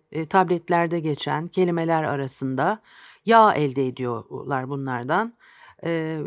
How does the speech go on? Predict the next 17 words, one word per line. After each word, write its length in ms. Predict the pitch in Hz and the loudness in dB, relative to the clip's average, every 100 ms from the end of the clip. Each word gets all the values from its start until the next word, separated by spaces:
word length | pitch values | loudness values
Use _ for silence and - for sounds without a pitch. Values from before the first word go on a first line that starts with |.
| 139 | -4
zeytin 600 | 160 214 196 220 202 202 | 6 6 6 2 2 4
ağırlıklı 580 | 185 190 185 185 185 175 | 6 6 6 2 2 2
olarak 380 | 156 151 147 | 2 0 -2
kullanılan, 640 | - 196 175 160 151 143 135 - _ | -2 0 2 0 0 0 -2 -10 _
e, 160 | 139 127 | -10 -8
bir, 340 | 139 131 - 123 | -8 -8 -10 -8
e, 300 | 127 123 127 123 127 - _ _ _ | -6 -6 -8 -10 -14 -16 _ _ _
besin 360 | - 147 - 151 | -10 -8 -4 -2
maddesi, 440 | 135 127 131 - | -2 -2 -4 0
o 40 | 175 | 0
anlaşılıyor. 760 | 151 135 127 - 135 131 190 254 - _ _ - - - - | 2 0 -6 -6 -4 2 2 2 -2 _ _ -20 -20 -20 -8
E, 260 | 165 165 156 | -2 0 2
incir, 540 | 214 214 202 202 180 196 | 4 4 6 6 4 2
üzüm, 540 | 196 175 175 185 214 _ - | 0 2 2 2 -4 _ 0
deniz 380 | 202 233 226 175 | 4 6 4 2
ürünlerini 640 | 165 170 160 151 143 127 | 0 2 2 0 0 -2
de, 200 | 117 110 | -4 -8